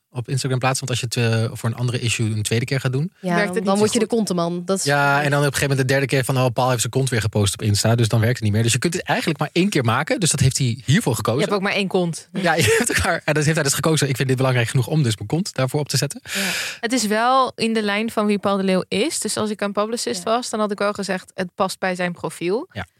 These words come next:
Speaker 3: Ik ben niet heel verbaasd dat Paul de Leeuw zijn <laughs> kont op Instagram zou
Speaker 1: Ja.
Speaker 3: gooien. Wat mij wel, eh,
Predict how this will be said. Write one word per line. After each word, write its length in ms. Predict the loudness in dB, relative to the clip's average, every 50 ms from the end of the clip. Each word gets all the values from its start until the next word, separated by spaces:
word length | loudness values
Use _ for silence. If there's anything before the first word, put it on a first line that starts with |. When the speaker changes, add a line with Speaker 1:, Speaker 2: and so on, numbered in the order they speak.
| _ _ _ _ _ -4
Speaker 3:
Ik 160 | -4 -2 0
ben 120 | -2 -2
niet 140 | 0 0 2
heel 140 | 2 2 2
verbaasd 500 | 0 -2 -4 -2 0 0 0 0 0 -2
dat 100 | -4 -2
Paul 140 | 0 0 2
de 40 | 2 2
Leeuw 160 | 0 0 0
zijn 160 | -2 -6 -8 -8 -10
<laughs> 20 | -8 -2
kont 200 | -2 -2 0 0
op 120 | -2 -2
Instagram 420 | -2 -6 -6 -8 -10 -10 -8 -8 -8
zou 160 | -6 -6 -6
Speaker 1:
Ja. 60 | -6 -4 -4
Speaker 3:
gooien. 240 | -2 -2 -2 -4 -8 _ _
Wat 180 | -2 -2 -2 0
mij 340 | 0 -2 0 0 0 0 0
wel, 520 | 0 2 2 2 2 2 2 2 0 0 0
eh, 540 | -2 0 0 2 2 2 2 0 0 -2